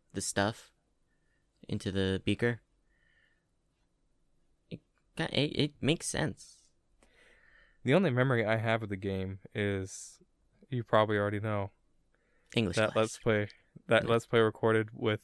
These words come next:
Speaker 2: uh, Dibs back in the day. Back when he was, uh, was it Mister Goten?
Speaker 1: You know what? I do vaguely remember that.
Speaker 2: It was Mister
Speaker 1: <laughs>
Speaker 2: Goten something. He was recording a
Speaker 1: Fourteen fourteen.
Speaker 2: Let's Play that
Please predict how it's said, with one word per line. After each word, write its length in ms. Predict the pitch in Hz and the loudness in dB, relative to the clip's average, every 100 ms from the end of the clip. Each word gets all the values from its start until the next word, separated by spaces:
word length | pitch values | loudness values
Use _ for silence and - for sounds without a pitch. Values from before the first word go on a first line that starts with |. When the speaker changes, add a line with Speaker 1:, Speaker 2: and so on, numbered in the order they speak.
| - | -2
Speaker 2:
uh, 260 | 107 98 95 | 0 0 -2
Dibs 340 | - 107 107 - | 0 0 -2 0
back 280 | 107 101 | 0 0
in 120 | 113 110 | -4 -2
the 60 | |
day. 220 | 110 107 - _ _ _ _ _ _ _ _ _ | -2 -2 -8 _ _ _ _ _ _ _ _ _
Back 200 | 113 104 | 0 2
when 140 | 113 110 | 0 0
he 60 | |
was, 180 | 104 104 | 0 0
uh, 340 | 107 101 95 98 _ _ _ _ _ _ _ _ - | 0 0 -2 -6 _ _ _ _ _ _ _ _ -2
was 260 | 120 113 | 4 4
it 80 | 104 | 2
Mister 260 | 113 117 113 | 0 0 0
Goten? 560 | 107 107 - 120 123 - _ _ _ _ _ _ _ _ _ _ _ _ _ | 2 2 2 -2 -4 -10 _ _ _ _ _ _ _ _ _ _ _ _ _
Speaker 1:
You 120 | 123 | -2
know 80 | 120 | 2
what? 120 | 139 | 4
I 60 | 127 | 4
do 240 | 110 151 | 4 2
vaguely 320 | 110 98 98 95 | 4 4 4 0
remember 360 | 95 95 92 | 0 -2 -2
that. 240 | 92 95 - _ _ _ _ _ - | -2 -4 -6 _ _ _ _ _ -4
Speaker 2:
It 40 | |
was 120 | 107 | -2
Mister 340 | 110 117 - 110 | 2 0 0 0
Speaker 1:
<laughs> 80 | 107 | 2
Speaker 2:
Goten 380 | 110 - 107 | 2 2 0
something. 340 | 110 110 107 107 | 0 -2 0 0
He 120 | 123 | 2
was 120 | 127 | 2
recording 320 | 127 - 143 | 2 6 6
a 20 | 113 | 6
Speaker 1:
Fourteen 120 | 117 | 2
fourteen. 0 | |
Speaker 2:
Let's 120 | 95 | 2
Play 120 | 107 | 2
that 160 | 101 | 2